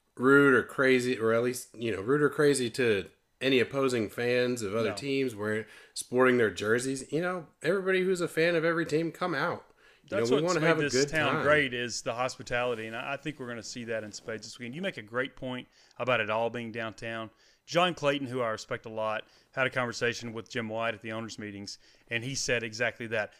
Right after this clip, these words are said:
Speaker 2: It's gonna all be within walking distance in one of the greatest downtowns in this country, and I think that's gonna be the, the big difference. It's gonna be a blast. What do you think, Lucas? And what are your expectations for the weekend?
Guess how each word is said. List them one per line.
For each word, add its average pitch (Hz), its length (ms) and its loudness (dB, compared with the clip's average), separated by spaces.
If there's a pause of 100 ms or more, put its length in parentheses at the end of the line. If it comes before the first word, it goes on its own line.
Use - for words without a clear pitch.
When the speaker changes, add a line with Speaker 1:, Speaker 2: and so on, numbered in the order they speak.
Speaker 2:
It's 170 180 -4
gonna 185 200 -4
all 151 340 0
be 147 200 -4
within 135 280 -8
walking 127 320 -6
distance 120 340 -10
in 120 220 -10
one 120 120 -8
of 107 60 -12
the 104 60 -10
greatest 123 400 -6
downtowns 117 560 -8
in 110 80 -10
this 107 160 -10
country, 113 460 -10 (280)
and 120 140 -2
I 139 80 0
think 143 200 -8
that's 131 200 -2
gonna 120 160 -6
be 113 140 -8
the, 110 140 -10
the 113 140 -16
big 107 160 -10
difference. 107 440 -12
It's 107 120 -12
gonna 113 140 -12
be 107 140 -12
a 101 40 -10
blast. 104 360 -8
What 160 60 -6
do 160 60 -4
you 151 60 -6
think, 120 240 -10
Lucas? 113 320 -10
And 135 220 -2
what 160 180 -2
are - 20 -6
your 151 120 2
expectations 123 580 -4
for - 140 -14
the 104 80 -10
weekend? 95 340 -16